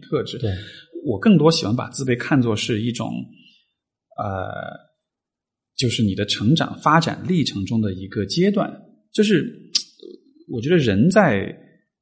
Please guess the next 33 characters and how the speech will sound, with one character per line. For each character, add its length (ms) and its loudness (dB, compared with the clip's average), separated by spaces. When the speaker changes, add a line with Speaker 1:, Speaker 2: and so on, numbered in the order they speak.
Speaker 1:
比 60 0
如 100 2
说 300 6
就 100 -2
是 140 -2
二 180 6
十 140 0
出 200 -2
头 160 2
的 80 -2
年 220 -2
轻 180 0
人， 160 -2
这 140 2
个， 220 0
这 120 6
个 80 0
阶 140 0
段 160 -2
就 120 -6
是， 200 -8
是， 420 -4
我 100 -2
觉 80 0
得 60 6
是 100 2
人 140 2
最 140 4
自 160 -4
卑 160 0
的 80 -6
时 120 -8
候。 80 -14